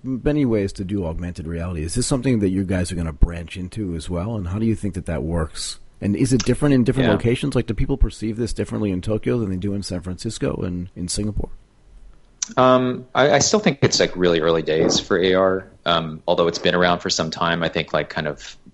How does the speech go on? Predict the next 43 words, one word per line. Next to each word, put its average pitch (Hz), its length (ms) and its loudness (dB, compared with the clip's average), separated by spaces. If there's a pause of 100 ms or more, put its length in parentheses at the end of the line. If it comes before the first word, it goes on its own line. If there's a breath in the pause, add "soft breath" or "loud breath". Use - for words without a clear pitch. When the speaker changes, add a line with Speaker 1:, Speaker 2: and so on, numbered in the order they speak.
(120)
Speaker 2:
public 85 580 -2
recognition 82 640 0
of 78 440 -2
what 80 200 4
A 78 100 2
R 76 160 4
can 78 180 -6
do 78 320 2
is 73 380 2
it's, - 460 2 (140 loud breath)
it's 92 120 0
gonna 127 160 4
be 90 120 2
driven 82 360 2
by 76 160 2
these, 73 240 -2
these 82 140 -6
bigger 73 220 -2
companies 80 360 -2
like 73 160 -2
Apple 76 300 -2
and 76 80 -6
Google. 76 400 0 (340 loud breath)
You 80 80 -2
know, 78 80 0
Microsoft 80 480 0
has 82 100 -2
been 78 120 -2
doing 78 160 0
it 78 100 -6
for 80 80 -4
some 80 160 0
time, 78 300 -2
but 76 160 0
Speaker 1:
Right. 85 120 -2
Speaker 2:
there's 82 200 0
not, 82 260 2 (120)
you 85 80 -6
know, 78 220 -2
I - 40 0
think - 180 -2
the 80 60 2
HoloLens 80 560 2